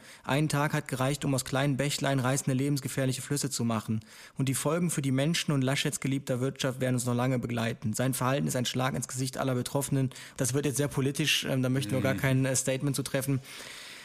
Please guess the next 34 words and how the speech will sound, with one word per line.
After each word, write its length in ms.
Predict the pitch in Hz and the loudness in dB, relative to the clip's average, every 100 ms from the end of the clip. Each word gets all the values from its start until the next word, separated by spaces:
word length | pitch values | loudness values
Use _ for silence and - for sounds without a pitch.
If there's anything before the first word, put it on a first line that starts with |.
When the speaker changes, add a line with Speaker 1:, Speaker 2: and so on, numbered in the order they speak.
| - - | -20 -2
Speaker 1:
Aber, 440 | 131 123 131 131 | 0 4 2 2
ähm, 200 | 131 127 | 2 2
ja, 260 | 127 127 104 127 | 4 2 0 -2
ich, 340 | - 127 - - | -2 0 0 0
äh, 60 | |
verstehe 300 | 127 131 - | -2 0 0
den 120 | 127 117 | 0 2
Ansatz, 560 | 131 123 113 - - - | 2 2 2 2 0 0
ähm, 180 | 113 | 0
dahinter. 480 | 110 110 110 120 135 135 - | 2 2 2 2 0 0 -2
Und 400 | 123 120 113 - | 0 0 -2 -6
das 220 | - 127 | -4 -2
muss 160 | 131 131 | 0 0
man 80 | 131 | 0
leider 200 | 123 113 | 2 2
sagen, 280 | 120 123 | 2 2
das 100 | 123 | 2
sind 100 | 120 | 0
ein 80 | 127 | -2
paar 120 | 123 | -2
Dinge 240 | 120 127 127 | 0 0 2
gewesen, 320 | 120 123 120 | 2 0 0
die 60 | 120 | -2
extrem 320 | 123 - 123 | -4 -2 -2
unglücklich 480 | 127 127 123 131 117 | 0 0 0 -2 0
waren, 320 | 123 123 123 | 0 2 0
auch 200 | - 123 | 0 0
im 80 | 123 | 2
Rahmen 220 | 117 117 | 2 2
von 120 | 120 | 0
Interviews, 640 | 120 123 117 123 123 123 - | 0 0 -2 -2 -2 0 0
ne? 260 | 120 120 - _ _ _ - - - | 0 -2 -4 _ _ _ -10 -10 -4
Ähm, 380 | 110 110 110 110 | 0 2 4 2
Speaker 2:
Mhm. 120 | 104 | 0